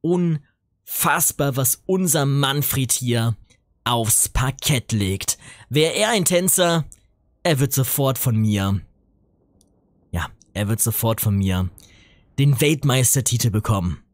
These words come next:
Den Tänzer-Weltmeistertitel, den wir ja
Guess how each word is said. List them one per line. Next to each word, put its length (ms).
Den 140
Tänzer-Weltmeistertitel, 1500
den 360
wir 100
ja 200